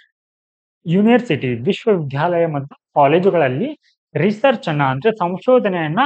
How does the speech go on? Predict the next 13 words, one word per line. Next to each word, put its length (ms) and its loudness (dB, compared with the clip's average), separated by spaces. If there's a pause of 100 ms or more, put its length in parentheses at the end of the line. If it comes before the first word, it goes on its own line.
(440)
ಹೆಚ್ಚಿಸುವಂತ 600 -2 (360)
ಕೆಲಸಕ್ಕಾಗಿ, 760 0
Okay, 360 0
so 460 -4
ಈ 60 2
ಒಂದು 520 -4 (840)
bill 180 4
ಅನ್ನ 140 0 (280)
ಅಥವಾ 380 -2 (180)
ಎಸ್, 220 -6
ಈ 120 -2
ಒಂದು 180 -2
ಮಸೂದೆನ 520 -2